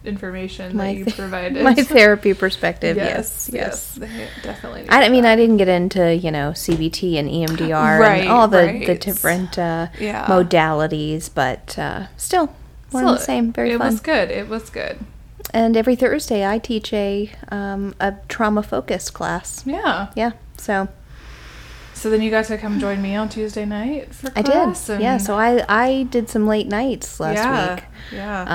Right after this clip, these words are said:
Speaker 2: Um, and I'm pretty darn old, so that was, <laughs> that was a challenge, but nonetheless, happy to do it, so.
Speaker 1: Yeah. Well,
Speaker 2: Yeah.
Speaker 1: last week was our first, um, full week since Christmas break that we were in school.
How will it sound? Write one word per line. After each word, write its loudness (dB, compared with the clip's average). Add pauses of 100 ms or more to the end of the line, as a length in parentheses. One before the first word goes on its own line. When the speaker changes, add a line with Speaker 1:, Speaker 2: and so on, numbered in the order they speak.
(140)
Speaker 2:
Um, -4
and -2
I'm 0
pretty 0
darn 2
old, -2
so -4
that 4
was, 4
<laughs> 6
that 8
was 12
a 8
challenge, 4
but 2 (420)
nonetheless, 6
happy 0
to -2
do 0
it, -4
so. -8
Speaker 1:
Yeah. -6 (140)
Well, -4
Speaker 2:
Yeah. 2
Speaker 1:
last 2
week -2
was -4
our 0
first, -8
um, -8
full -6
week -10 (840)
since -6
Christmas -12
break -8
that -10
we -6
were -6
in -10
school. -10